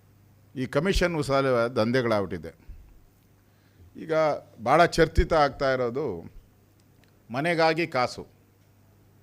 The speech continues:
ಮನೆಗಾಗಿ ಕಾಸು ಈಗ ಭಾಳ ಚರ್ಚಿತ ಆಗ್ತಾ ಇದೆ.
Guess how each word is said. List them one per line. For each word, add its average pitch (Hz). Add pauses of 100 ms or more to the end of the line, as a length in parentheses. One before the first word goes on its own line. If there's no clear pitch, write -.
(500)
ಮನೆಗಾಗಿ 147
ಕಾಸು 127 (1600)
ಈಗ 147
ಭಾಳ 135
ಚರ್ಚಿತ 127
ಆಗ್ತಾ 98
ಇದೆ. 78